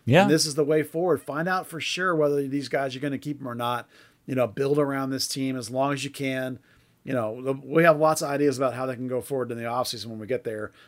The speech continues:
Speaker 2: In the meantime, if you, if you've given up on F C Dallas, you come give them another shot, because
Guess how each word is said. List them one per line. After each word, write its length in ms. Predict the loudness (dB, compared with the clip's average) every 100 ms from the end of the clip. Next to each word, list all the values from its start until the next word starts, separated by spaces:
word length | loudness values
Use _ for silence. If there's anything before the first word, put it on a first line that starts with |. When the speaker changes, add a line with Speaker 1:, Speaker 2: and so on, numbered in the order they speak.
| -10
Speaker 2:
In 120 | -6
the 60 | 0
meantime, 680 | 2 2 0 -4 -4 -8 -14 _ _ _ _ _ _
if 160 | -2 -2
you, 80 | -4
if 160 | -6 -8
you've 140 | 0
given 240 | 4 6
up 100 | 6
on 100 | 6
F 120 | 6 4
C 120 | 0
Dallas, 460 | 0 2 0 0
you 140 | -6 -10
come 200 | -6 0
give 140 | 2 2
them 140 | 0
another 200 | -2 -2
shot, 340 | -2 0 -2
because 460 | -4 -6 -4 -4 -6